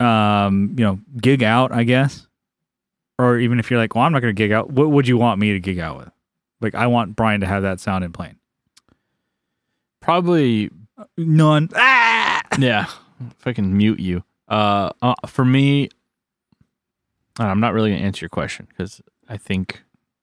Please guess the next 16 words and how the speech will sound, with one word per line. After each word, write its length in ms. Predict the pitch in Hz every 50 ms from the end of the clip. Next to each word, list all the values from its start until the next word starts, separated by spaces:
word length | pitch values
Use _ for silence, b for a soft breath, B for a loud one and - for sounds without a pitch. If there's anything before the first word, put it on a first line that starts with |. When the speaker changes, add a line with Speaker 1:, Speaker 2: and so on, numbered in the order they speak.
| _ _ _ -
Speaker 2:
this 180 | 104 95 -
is 60 | 101 92
gonna 140 | 90 85 78
answer 240 | 87 95 - - -
it, 80 | - -
actually. 260 | - - - - - _ _ _ _ _ _ _ _ _ _ _ _ _ _
I'm 60 | 117
gonna 140 | 104 95 87 95 - _ _ _ _ _
bang 260 | 117 113 117 127 131 127
Orange. 540 | 110 104 101 98 95 95 98 - - - _ _ _ _ _ _ _ _ _ _ _ _ _ _ _ _
Speaker 1:
Yeah. 200 | 120 113 104 110 110
Speaker 2:
I 40 | 131
like, 200 | 165 190 180 -
I 40 | 156
like 160 | 185 196 139
Orange. 380 | 104 101 107 131 151 - - -